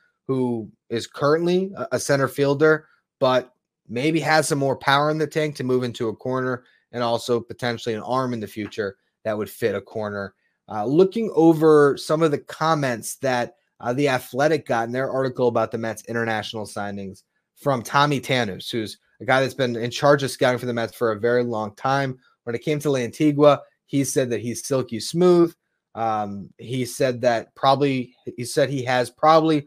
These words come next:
one of the more advanced swings that we've signed, um, from the Dominican Republic, a very professional swing at a really early age. Says, "What we were waiting for was for his strength to come over the last few years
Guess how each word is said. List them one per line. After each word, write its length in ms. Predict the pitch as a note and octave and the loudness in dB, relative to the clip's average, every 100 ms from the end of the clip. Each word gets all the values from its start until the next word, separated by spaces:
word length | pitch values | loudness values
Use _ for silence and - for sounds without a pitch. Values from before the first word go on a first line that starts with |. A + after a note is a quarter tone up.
| _ _ - | _ _ -2
one 100 | D3+ | 2
of 80 | |
the 60 | D3+ | 2
more 220 | C#3+ C#3 | 4 2
advanced 400 | B2+ C3 D3+ D3 | 2 0 -2 -2
swings 340 | - C3+ C3+ B2 | -4 -6 -4 -4
that 100 | A2+ | -4
we've 180 | A#2+ | -4
signed, 580 | A#2 - B2+ B2+ B2+ A#2+ _ _ - | -6 -6 -4 -2 -6 -8 _ _ -14
um, 160 | G#2+ G#2+ | -10 -4
from 220 | B2 A#2 | -2 -2
the 80 | A2+ | -2
Dominican 420 | A2+ A2+ G#2+ A2 | -2 -2 -2 -6
Republic, 460 | G#2 A2+ A2 A2 - _ _ | -2 -2 0 -4 -6 _ _
a 40 | A2 | -4
very 240 | C3 D3 | 2 2
professional 560 | D3 C#3 - C3 - B2 | 4 2 4 2 2 -6
swing 300 | - B2+ A#2 | -4 -4 -2
at 80 | A2+ | 0
a 100 | A2 | 0
really 280 | A#2+ B2 | 0 0
early 340 | G#2+ A2+ A2 G2 | 0 -2 -4 -2
age. 340 | B2+ B2 A#2+ - _ _ | 0 0 -4 -10 _ _
Says, 280 | - B2 A2+ | -4 -4 -2
"What 300 | A2 C3+ D3 | -2 -2 0
we 100 | C#3+ | 2
were 180 | C#3+ B2+ | 4 2
waiting 440 | A#2 B2+ C3+ C3 | 0 0 0 -4
for 260 | - B2+ A#2+ | 0 2 4
was 240 | A2+ G#2+ | 2 -2
for 160 | - A2 | -2 -2
his 140 | - | -4
strength 340 | - B2 B2+ - | -4 -4 -4 -8
to 60 | |
come 240 | A#2 A#2+ G#2+ | -10 -8 -2
over 280 | A#2 A#2+ A#2 | 0 0 0
the 80 | |
last 280 | A#2 A#2 A2+ | 0 0 -2
few 160 | - A#2 | -8 -4
years 380 | A#2 A2+ A2 | 0 0 -2